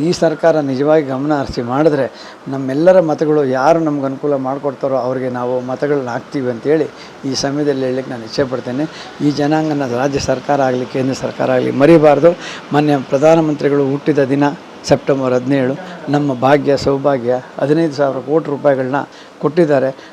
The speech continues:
ಅದನ್ನು ನಾವು ತೊಗೊಳೋದು ಹೆಂಗೆ ಅಂತ ನಾವು ಈಗ ಯೋಚನೆ ಮಾಡ್ತಾಯಿದ್ದೀವಿ. ಒಬ್ಬೊಬ್ಬರು ಒಂದೊಂದು ರೀತಿಯಲ್ಲಿ ಹೇಳ್ತಾ ಇದ್ದಾರೆ. ಆದ್ದರಿಂದ ಕೇಂದ್ರ ಸರ್ಕಾರದವರು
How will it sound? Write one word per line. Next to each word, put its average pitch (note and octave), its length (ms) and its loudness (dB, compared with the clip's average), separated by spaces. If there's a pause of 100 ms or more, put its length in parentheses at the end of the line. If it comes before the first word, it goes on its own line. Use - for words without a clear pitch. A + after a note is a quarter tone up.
ಅದನ್ನು C#3+ 280 -4
ನಾವು C3 200 -4
ತೊಗೊಳೋದು D#3+ 420 0
ಹೆಂಗೆ C#3+ 200 0
ಅಂತ C3+ 200 -4
ನಾವು B2+ 300 -2
ಈಗ A#2 60 -4
ಯೋಚನೆ C#3+ 400 -2
ಮಾಡ್ತಾಯಿದ್ದೀವಿ. B2 500 -2 (360)
ಒಬ್ಬೊಬ್ಬರು F#3 440 4
ಒಂದೊಂದು E3+ 260 2
ರೀತಿಯಲ್ಲಿ D3+ 440 2
ಹೇಳ್ತಾ C#3 280 0
ಇದ್ದಾರೆ. C3+ 220 0 (340)
ಆದ್ದರಿಂದ D3+ 400 2
ಕೇಂದ್ರ E3+ 360 0
ಸರ್ಕಾರದವರು C3+ 640 0